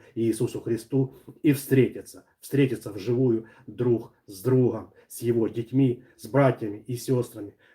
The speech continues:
поприветствовать, обняться, поддержать друг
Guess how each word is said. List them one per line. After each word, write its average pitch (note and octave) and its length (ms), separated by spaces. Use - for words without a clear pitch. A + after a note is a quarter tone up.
поприветствовать, B2 800
обняться, C3 800
поддержать A2+ 880
друг A2+ 440